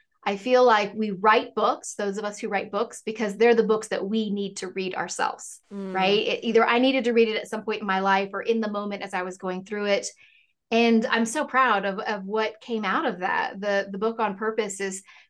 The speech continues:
Speaker 1: vastly different than that outline I created in February of twenty twenty-two or twenty twenty. I can't even remember what year it is. <laughs> February twenty twenty.
Speaker 2: None of us can. <laughs>
Speaker 1: Right? Um, and, and I'm so,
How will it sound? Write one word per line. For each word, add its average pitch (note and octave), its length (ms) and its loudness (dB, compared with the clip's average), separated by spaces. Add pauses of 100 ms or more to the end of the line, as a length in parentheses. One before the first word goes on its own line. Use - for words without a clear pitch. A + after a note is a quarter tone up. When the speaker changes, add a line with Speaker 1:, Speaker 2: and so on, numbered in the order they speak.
Speaker 1:
vastly A#3 560 4
different G3 480 -4
than G#3+ 100 -8
that F#3+ 160 0
outline F#3+ 460 0
I F#3 160 -6
created G#3 580 -2 (400)
in G3 120 -4
February F#3+ 520 -2
of G3 100 -8
twenty G3 560 -4
twenty-two F#3+ 840 -2
or A3+ 100 0
twenty A3+ 340 6
twenty. A#3 560 0
I A3+ 40 -14
can't B3+ 140 0
even G#3+ 120 2
remember G3+ 200 -6
what A3 100 -4
year G#3+ 140 -6
it A#3+ 180 -2
is. - 140 -4
<laughs> - 120 -6
February G4+ 680 4
twenty - 20 -6
twenty. D#4+ 220 6
Speaker 2:
None E4 60 8
of D#4+ 80 8
us B3 200 6
can. A3 340 2 (140)
<laughs> F4 100 4 (640)
Speaker 1:
Right? D4 400 6 (520)
Um, D4 420 4 (140)
and, E4 140 -8 (100)
and E4+ 100 -2
I'm E4+ 120 0
so, F#4 140 -6